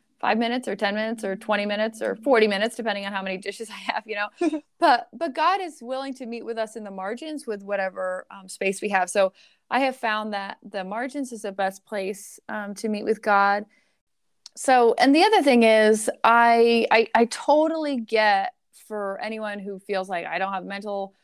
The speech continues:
Speaker 1: emotional capacity." Um, yeah, like, as a mom, definitely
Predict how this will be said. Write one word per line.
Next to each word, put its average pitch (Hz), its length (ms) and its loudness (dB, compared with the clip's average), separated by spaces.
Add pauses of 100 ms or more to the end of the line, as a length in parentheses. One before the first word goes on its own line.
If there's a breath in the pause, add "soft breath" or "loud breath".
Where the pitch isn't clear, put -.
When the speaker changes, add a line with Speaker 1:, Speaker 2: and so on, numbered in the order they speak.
(160)
Speaker 1:
emotional 196 420 -6
capacity." 185 720 -8 (380)
Um, 175 540 -4 (920)
yeah, 185 320 -4 (160)
like, 196 260 -10
as 208 160 -4
a 202 80 -6
mom, 208 720 -8 (1200)
definitely 185 800 2